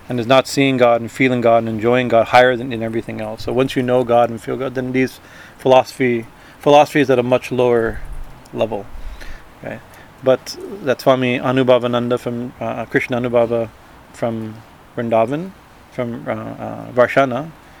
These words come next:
he, I, we discussed this before, but I think it's a very important point. He says, like, the reason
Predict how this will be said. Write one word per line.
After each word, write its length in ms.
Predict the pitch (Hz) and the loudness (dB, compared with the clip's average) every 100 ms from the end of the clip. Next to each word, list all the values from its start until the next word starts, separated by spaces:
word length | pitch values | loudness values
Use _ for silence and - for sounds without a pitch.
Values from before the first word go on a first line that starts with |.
| - - - - | -20 -20 -20 -12
he, 280 | 123 120 120 | -10 -8 -6
I, 140 | 113 - - | -8 -10 -16
we 200 | 131 120 113 - - 139 | -10 -10 -12 -18 -12 -10
discussed 440 | 113 - 131 - | -8 -4 -4 -4
this 140 | 120 | -12
before, 360 | - 113 - 127 | -10 -8 0 0
but 140 | 120 | 0
I 20 | 117 | -4
think 200 | - 117 | -6 -8
it's 60 | |
a 40 | 113 | -2
very 160 | 117 | -2
important 420 | 117 - 110 113 | -2 -6 -8 -8
point. 240 | - 113 113 | -12 -12 -10
He 60 | |
says, 140 | - 110 | -8 -4
like, 120 | 113 | -4
the 60 | 117 | 0
reason 560 | 135 131 131 127 147 | 0 2 0 -2 -8